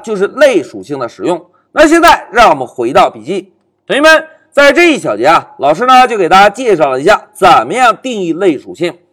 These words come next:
一句话讲，要定义类属性，就在类名下方使用赋值语句就可以。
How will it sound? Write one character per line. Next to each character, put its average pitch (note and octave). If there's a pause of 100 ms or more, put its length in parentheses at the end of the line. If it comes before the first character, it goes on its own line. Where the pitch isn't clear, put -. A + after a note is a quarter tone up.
(180)
一 G3+
句 E4+
话 D#4+
讲， E3 (260)
要 D#4+
定 C#4+
义 C4
类 C4
属 C3
性， G#3 (200)
就 C4
在 C4
类 C#4
名 C#3+
下 G3
方 A3+ (180)
使 D3+
用 G#3
赋 C4+
值 G3+
语 D#3+
句 A#3
就 C#3+
可 B2+
以。 C3